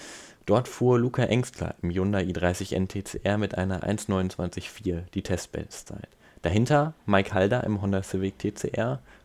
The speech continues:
und Jan Seifert im Hyundai i dreißig N. Für alle Fahrer aus beiden Serien war dies eine perfekte Vorbereitungsmöglichkeit,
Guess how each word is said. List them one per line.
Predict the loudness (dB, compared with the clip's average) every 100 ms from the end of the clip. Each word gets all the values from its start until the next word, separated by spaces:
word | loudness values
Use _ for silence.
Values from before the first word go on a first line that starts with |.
| 2
und | 4 6
Jan | 4 6
Seifert | 6 6 2 -6 -4
im | 0
Hyundai | 0 2 0
i | -2
dreißig | -4 -4 -4 -10 -14
N. | -16 -20 _ _ _ _ _ _ _ _ _ _ _ -20 _
Für | -6 0 2 2 4
alle | 4 6
Fahrer | 6 6 6
aus | 0 -2
beiden | 0 2 4
Serien | 2 2 2 2 2
war | 2
dies | 2 -4 -4 -10 -2
eine | -2
perfekte | -2 -4 -4 -2
Vorbereitungsmöglichkeit, | 2 2 4 4 2 -2 -2 -2 -6 -4 -2 -4